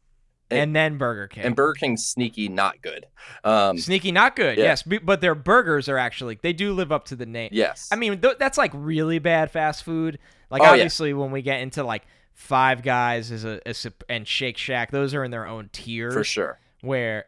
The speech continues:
Speaker 1: but yes, it's a good question because the, see, s-, this is the subdivision of French fries. I'm sure the people that come to That So Mets for Mets and baseball hate this.
Speaker 2: No, they,
Speaker 1: but
Speaker 2: they
Speaker 1: I
Speaker 2: love
Speaker 1: had
Speaker 2: it.
Speaker 1: to put this in.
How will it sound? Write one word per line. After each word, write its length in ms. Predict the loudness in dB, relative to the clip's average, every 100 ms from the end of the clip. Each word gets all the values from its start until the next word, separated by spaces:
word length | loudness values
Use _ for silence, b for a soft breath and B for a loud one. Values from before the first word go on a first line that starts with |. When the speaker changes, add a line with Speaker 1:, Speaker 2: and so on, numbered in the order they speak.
| 0
Speaker 1:
but 200 | 2 2
yes, 300 | 0 -2 -6
it's 120 | -6
a 40 |
good 180 | -2 -2
question 380 | 0 0 0 -6
because 360 | -8 -6 -8 -6
the, 220 | -8 -8 -14 b b b
see, 220 | -4 -4
s-, 240 | -4 -6
this 300 | -4 -2 -2
is 120 | -2
the 80 | -4
subdivision 640 | -2 0 0 -2 -4 -6
of 80 | -10
French 240 | -8 -8 -8
fries. 460 | -12 -14 -14 -16 _ _ _
I'm 100 | -10
sure 120 | -2 0
the 100 | 0
people 200 | 0 0
that 160 | -2
come 180 | -2 -4
to 40 | -2
That 220 | -4 -4
So 120 | -6
Mets 260 | -6 -8 -8
for 120 | -12
Mets 320 | -6 -6 -6
and 100 | -8
baseball 420 | -6 -6 -6 -8 -8
hate 260 | -6 -8
this. 300 | -8 -10 -10 -12 b b
Speaker 2:
No, 260 | 0 2 6
they, 80 | 6
Speaker 1:
but 160 | 6
Speaker 2:
they 140 | 6 6
Speaker 1:
I 60 |
Speaker 2:
love 160 | 6 6
Speaker 1:
had 160 | 2 -2
Speaker 2:
it. 40 |
Speaker 1:
to 0 |
put 160 | -4 -4
this 220 | -4 -4
in. 380 | -4 -4 -10 -20